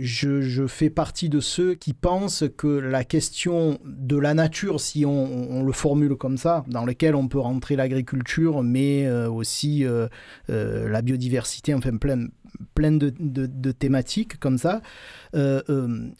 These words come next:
appelle à des réflexions, euh, transdisciplinaires. C'est-à-dire, c'est pas une,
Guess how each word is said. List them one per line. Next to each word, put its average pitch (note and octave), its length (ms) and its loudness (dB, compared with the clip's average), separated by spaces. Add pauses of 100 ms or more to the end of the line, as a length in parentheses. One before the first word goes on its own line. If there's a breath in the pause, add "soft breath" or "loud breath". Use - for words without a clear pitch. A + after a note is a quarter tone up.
appelle F#3 340 2
à E3+ 60 4
des D3+ 140 2
réflexions, D3+ 800 -2
euh, C3 60 -4
transdisciplinaires. C#3+ 1080 0
C'est-à-dire, D3+ 340 0
c'est D#3 140 0
pas F3 240 2
une, D#3 320 4